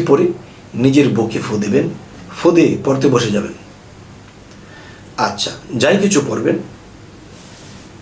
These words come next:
মন লাগিয়ে পড়বেন, এক। দ্বিতীয়ত, সকালে যখন ঘুম থেকে উঠবেন, হাত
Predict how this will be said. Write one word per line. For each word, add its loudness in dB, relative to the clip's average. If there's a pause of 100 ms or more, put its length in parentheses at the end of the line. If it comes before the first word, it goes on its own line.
(260)
মন 6
লাগিয়ে 4
পড়বেন, -6 (280)
এক। -8 (300)
দ্বিতীয়ত, 2 (2000)
সকালে 2
যখন 2
ঘুম 4
থেকে 0
উঠবেন, 2
হাত -4